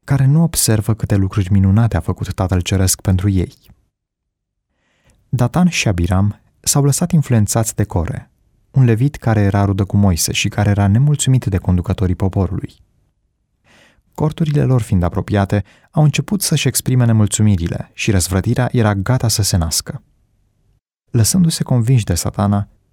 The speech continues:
răzvrătirea a început încet, dar a mers pe o cale sigură. O ispită, la început slabă, fusese hrănită în inimă, ispită ce se întărise pe măsură ce era încurajată, până când mintea lor ajunsese să fie controlată de Satana,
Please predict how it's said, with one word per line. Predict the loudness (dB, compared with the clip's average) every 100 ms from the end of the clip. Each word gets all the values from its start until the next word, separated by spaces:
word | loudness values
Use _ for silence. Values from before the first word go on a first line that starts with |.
| -4
răzvrătirea | -2 0 -2 -2 0
a |
început | 0 0 -2 -4 -6 -2
încet, | -2 0 -2 -4 -8 -20 _
dar | -2 0
a |
mers | 2 0 -2 -8 -6
pe | -4
o |
cale | -2 -2
sigură. | 0 -2 -2 -4 -8 -14 _ _ _ _ _ _ _ _ _ _ _ _ _
O | -4
ispită, | -2 -2 -4 -2 -6 -8 -6
la | -2
început | -2 -2 -4
slabă, | -2 0 0 -2 -4 _ _ _
fusese | -4 -2 0 0 0
hrănită | 0 2 2 0 0
în | 2
inimă, | 4 4 0 -6 -10 _ _ -4
ispită | -2 -2 -2 -2
ce | -2
se | 0
întărise | 0 2 0 0
pe | 0
măsură | 0 0 0 0
ce | 0
era | 0 2
încurajată, | 0 0 0 0 0 -4 -10 -16 _ -20 -20 -20 _ -2
până | 0
când | 2 0 0
mintea | 0 0 0 0
lor | 0 -2 -6 _ _ _
ajunsese | -2 0 2 2 0 0
să | -2 -2
fie | 0 0
controlată | 0 2 2 0 0
de | 0
Satana, | 0 0 0 -2 -6